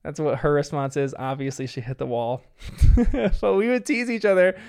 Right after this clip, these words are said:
about that all the time. And there was just, like, mutual teasing there. And one, I think the one thing that this did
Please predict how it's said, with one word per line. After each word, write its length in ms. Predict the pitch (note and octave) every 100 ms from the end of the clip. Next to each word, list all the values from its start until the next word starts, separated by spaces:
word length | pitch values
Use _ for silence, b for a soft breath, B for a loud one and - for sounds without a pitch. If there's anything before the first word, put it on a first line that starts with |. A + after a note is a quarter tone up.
| B A#3 A3 F3+
about 380 | E3+ D#3+ E3 E3+
that 180 | E3+ -
all 380 | E3 E3+ E3+
the 100 | E3
time. 460 | E3 - D3 C#3+ C3+
And 180 | C#3+ D#3+
there 80 | F#3+
was 80 |
just, 140 | G3+ A3
like, 120 | F3+
mutual 560 | D3+ D3 E3+ - E3 D3+
teasing 380 | - D3 C#3 B2+
there. 160 | A#2+
And 280 | A#2 C3+ C3+ - _ -
one, 400 | D#3+ G3 G#3 -
I 100 | D#3+
think 160 | E3 G3+
the 80 | F#3
one 300 | D#3 F3 F3+
thing 100 | F#3
that 140 | E3
this 180 | E3 D#3
did 380 | D#3 C#3+ C3